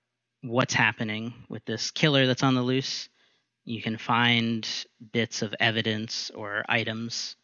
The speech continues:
related to that and bring it to N P Cs and get their, and see what they have to say about it. So opening it up and making it a little bit more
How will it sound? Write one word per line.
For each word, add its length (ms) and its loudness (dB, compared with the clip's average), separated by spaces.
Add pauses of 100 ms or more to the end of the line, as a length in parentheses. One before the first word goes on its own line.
(180)
related 480 -2
to 120 -2
that 260 0 (460)
and 140 2
bring 200 8
it 100 2
to 80 4
N 100 0
P 120 2
Cs 500 -4
and 220 -6
get 240 0
their, 500 0 (720)
and 100 0
see 120 6
what 100 6
they 100 4
have 180 4
to 100 -6
say 180 -6
about 280 -8
it. 120 -12 (680)
So 120 2
opening 380 6
it 100 6
up 180 4
and 100 4
making 320 2
it 120 2
a 40 -2
little 220 -4
bit 300 -4 (340)
more 540 -4